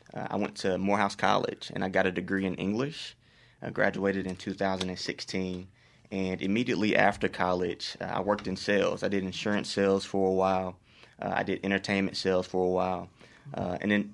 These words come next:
entertainment sales, uh, there was a component of, um, there was a component where I learned the significance of operational structure.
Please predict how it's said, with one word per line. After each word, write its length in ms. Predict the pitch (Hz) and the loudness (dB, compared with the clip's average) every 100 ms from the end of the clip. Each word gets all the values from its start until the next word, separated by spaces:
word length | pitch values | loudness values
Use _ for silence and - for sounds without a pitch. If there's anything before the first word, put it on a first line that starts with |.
| - | -2
entertainment 680 | 117 123 - 107 110 101 - | 0 0 -2 -2 0 -2 -2
sales, 540 | 98 95 90 90 - - | 2 4 4 0 -4 -6
uh, 180 | 90 85 | -4 0
there 160 | 98 | 2
was 140 | 98 95 | 2 0
a 60 | |
component 680 | - 95 92 104 101 101 - | -6 -6 -2 0 2 0 0
of, 440 | 90 90 87 87 - - _ - - - | 0 2 0 -2 -10 -20 _ -20 -20 -10
um, 380 | - - - 131 _ _ _ _ _ _ _ _ _ _ _ _ _ _ _ _ _ _ - _ _ - - | -8 -8 -10 -14 _ _ _ _ _ _ _ _ _ _ _ _ _ _ _ _ _ _ -20 _ _ -18 -8
there 120 | 101 | -4
was 120 | 104 | -4
a 40 | 98 | -4
component 520 | 98 95 120 117 95 | -4 -2 0 2 2
where 120 | 95 | 2
I 40 | 92 | 2
learned 400 | 90 90 98 95 | 2 2 2 2
the 60 | |
significance 640 | 90 90 92 98 - 104 - | -2 -4 -2 -2 -2 -8 -6
of 80 | - | -4
operational 540 | 101 - 95 95 - | -4 0 -2 -2 -6
structure. 480 | - - - - - | -4 -4 -4 -6 -12